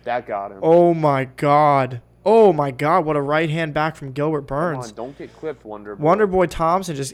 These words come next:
Speaker 2: ate him with a
Speaker 1: Yeah,
Speaker 2: hard
Speaker 1: Wonder Boy almost
Speaker 2: roundhouse
Speaker 1: got
Speaker 2: kick to the
Speaker 1: clipped.
Speaker 2: temple, and it landed
Speaker 1: Watch another
Speaker 2: square.
Speaker 1: kick. Another kick
Speaker 2: And, uh,
Speaker 1: coming.
Speaker 2: Gilbert Burns came firing back with an overhand right that wobbled Wonder Boy
Speaker 1: Fight the
Speaker 2: Thompson.
Speaker 1: hands, fight the hands.
Speaker 2: Now they're tied up on the fence here. There's three minutes left in the third round.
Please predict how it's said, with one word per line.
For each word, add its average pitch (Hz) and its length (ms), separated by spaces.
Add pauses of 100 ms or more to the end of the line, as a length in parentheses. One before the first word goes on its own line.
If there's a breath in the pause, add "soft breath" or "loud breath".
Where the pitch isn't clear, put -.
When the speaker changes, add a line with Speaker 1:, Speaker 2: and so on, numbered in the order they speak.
Speaker 2:
ate 175 220
him 170 160
with 151 160
a 143 140
Speaker 1:
Yeah, 135 40
Speaker 2:
hard 170 440
Speaker 1:
Wonder 160 40
Boy 151 140
almost 165 300
Speaker 2:
roundhouse 151 260
Speaker 1:
got - 60
Speaker 2:
kick 160 200
to - 80
the 139 60
Speaker 1:
clipped. 135 100
Speaker 2:
temple, 143 400
and 143 140
it 147 180
landed 151 340
Speaker 1:
Watch - 120
another - 40
Speaker 2:
square. 151 400
Speaker 1:
kick. 104 120 (920 soft breath)
Another 110 200
kick - 80
Speaker 2:
And, 151 260
uh, 147 40
Speaker 1:
coming. 143 120
Speaker 2:
Gilbert 165 300
Burns 147 500
came 147 480
firing 156 340
back 147 200
with 143 100
an 135 60
overhand 143 420
right 143 240
that 139 140
wobbled 139 420
Wonder 139 240
Boy 135 140
Speaker 1:
Fight 135 80
the - 60
Speaker 2:
Thompson. 143 420
Speaker 1:
hands, 107 440
fight 107 220
the 117 80
hands. 107 640 (160)
Speaker 2:
Now 147 160
they're 147 140
tied 147 280
up 143 200
on 143 80
the 131 80
fence 151 400
here. 139 220
There's 135 200
three 151 260
minutes 143 320
left 147 300
in 139 60
the 127 80
third 160 340
round. 147 460